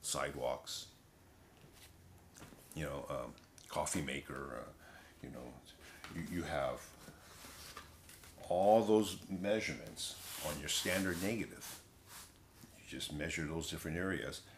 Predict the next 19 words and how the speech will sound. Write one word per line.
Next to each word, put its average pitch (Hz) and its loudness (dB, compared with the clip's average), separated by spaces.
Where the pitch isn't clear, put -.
and - -10
you 71 -4
have 62 -4
all 80 6
that 67 -2
you 76 -4
compare 76 -4
with - -8
an 82 -4
unknown 73 2
negative. 57 -10
The 69 -4
main 113 10
problem 65 4
isn't 101 6
finding 76 2
something - 4
in 78 -2
the, 69 -6